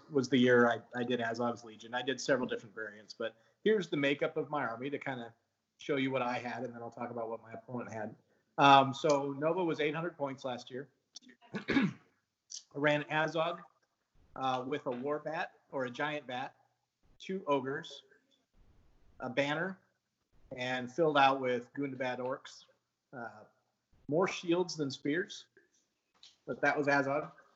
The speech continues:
Uh, Yaznig on warg with lance, had some hunter orcs, had some fel wargs,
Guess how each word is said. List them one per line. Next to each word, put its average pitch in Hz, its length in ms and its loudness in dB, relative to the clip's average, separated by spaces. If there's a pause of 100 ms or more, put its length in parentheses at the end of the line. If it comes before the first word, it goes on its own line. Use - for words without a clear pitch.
(240)
Uh, 131 300 2
Yaznig 165 520 -2
on 147 200 2
warg 151 260 -4
with 139 160 -4
lance, 143 600 -6 (560)
had 131 200 -2
some 131 160 -12
hunter 143 280 -6
orcs, 147 560 -2 (460)
had 120 140 -8
some 127 140 -12
fel 139 260 4
wargs, 139 560 2